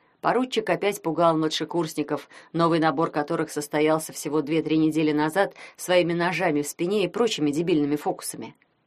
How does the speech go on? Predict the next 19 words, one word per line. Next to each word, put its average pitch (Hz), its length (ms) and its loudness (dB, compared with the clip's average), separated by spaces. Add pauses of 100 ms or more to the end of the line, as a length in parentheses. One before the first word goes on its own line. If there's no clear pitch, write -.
(160)
На 175 60 0
новичков 190 480 0
почему-то 180 440 -6
всегда 175 360 -2
действует 151 460 -2
такая 135 280 -4
дешевка, 147 500 -4
как - 280 -10 (200)
вылезший 147 480 0
глаз, 139 480 -2
плавающий 135 540 -2
в - 80 -12
супе. - 440 -10 (640)
Поклеп 294 380 2
нервно 233 340 2
барабанил 160 540 0
пальцами 156 420 -4
по - 140 -12
столу. 127 440 -6